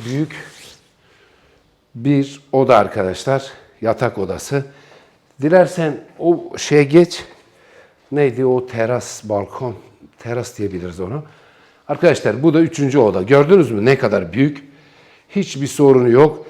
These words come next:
Yapı denetimli, deprem yönetmeliğine uygun. Onlar hepsi var bu evde. Onu söyleyebilirim arkadaşlar. Eşyalı olarak görünen eşyalar neyse özel eşyasını alacak arkadaşlar. Sonra öyle yol alacağız ve gel.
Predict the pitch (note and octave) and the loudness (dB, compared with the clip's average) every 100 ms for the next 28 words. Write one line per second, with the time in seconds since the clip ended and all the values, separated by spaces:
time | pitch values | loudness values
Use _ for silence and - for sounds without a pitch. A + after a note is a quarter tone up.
0 | - B2+ B2+ D3 C3 C3+ C3 C3+ C3 C3 | -8 0 0 2 4 4 4 0 -2 -2
1 | B2+ - A#2 B2+ B2 C#3 C3 A#2+ A#2+ B2 | -6 -18 -4 -2 0 -2 0 -2 -2 -2
2 | A#2 A#2 B2 A#2 A2+ A#2+ B2 C3+ C3 A2+ | 0 2 2 2 0 -2 0 2 2 -2
3 | - E3 E3+ - G2+ F2+ F2 F2 F2 D3 | -6 -6 -6 -6 -6 -6 -6 -8 -4 -4
4 | D#3 - - - _ E3 D#3+ C#3 - D3+ | -6 -14 -20 -20 _ -4 -2 -2 0 0
5 | C3 A#2 C#3+ D3+ B2 A2 G2+ F#2+ F2+ D3 | 2 2 2 0 2 0 -2 -8 -6 -4
6 | D3 - - _ _ _ _ _ _ _ | -4 -6 -20 _ _ _ _ _ _ _
7 | _ _ _ D#3+ D#3+ - B2 G2+ G2 G#2+ | _ _ _ -4 -2 0 0 2 0 0
8 | C#3 C#3 C#3 D3+ B2 A2 B2 A#2+ - G2+ | 0 -4 0 2 4 0 -2 -4 -6 -8
9 | E2+ A#2+ B2 - C#3+ A#2 A2 G#2+ F2+ - | -6 -2 -4 -2 -4 -4 -2 -2 -2 -6
10 | F#2 E3 D3+ B2 G#2 A2+ G2 - F#2+ F2+ | -8 -4 -2 -2 -4 -6 -6 -10 -10 -8
11 | D#3 D#3 - - _ - D#3+ C3+ A2 B2+ | -10 -10 -20 -20 _ -10 -6 -4 0 2
12 | B2+ C3 C3+ C3+ - _ _ _ _ _ | 2 2 0 -2 -10 _ _ _ _ _
13 | - D3+ B2+ D3 C#3+ B2 G#2+ F#2+ G2+ F2+ | -4 0 2 2 4 4 2 0 -4 -4
14 | A#2 C#3 A#2+ D#3 C3 | -2 -2 2 2 2